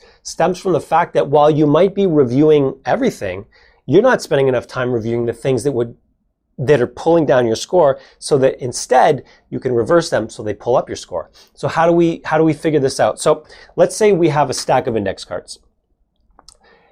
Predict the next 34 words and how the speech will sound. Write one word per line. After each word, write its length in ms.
And 340
let's 240
say 520
we 200
go 160
through 160
these 160
cards 420
in 160
our 100
review 240
periods, 360
and 120
there's 160
just 300
some 380
things 400
that 80
we 160
always 420
forget, 400
we 80
can't 220
remember. 400
Take 220
that 200
information 680
and 100
put 180
it 40
into 340
a 120
weakness 460
pile. 440